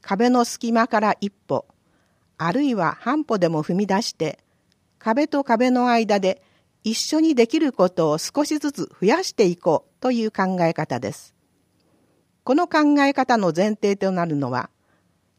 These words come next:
互いの壁を支える文化や歴史を尊重し、大切にすることで、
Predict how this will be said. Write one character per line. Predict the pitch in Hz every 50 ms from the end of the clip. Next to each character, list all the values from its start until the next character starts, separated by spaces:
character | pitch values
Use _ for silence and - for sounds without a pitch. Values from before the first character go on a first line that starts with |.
| _ -
互 | 196 196 190 240 262 254 262
い | 254
の | 247 240 240
壁 | - 226 208 214 226 214
を | 208 214
支 | - - 208 - -
え | 202 190 175
る | 170 180 165 - - _ _ _ _ _ _ _ -
文 | 151 185 269 330 302 277 269
化 | - 196
や | 175 151 139 -
歴 | 175 196 - 262 269
史 | - - 196
を | 170 170
尊 | - - 180 180 180 175
重 | - 180 160 147 180
し、 | - - 135 123 - _ _ _
大 | - 185 233 277
切 | - - 285 269 - 247
に | 247 240 233
す | - 233
る | 202 202
こ | - 196 185
と | - 180 151
で、 | 147 110 -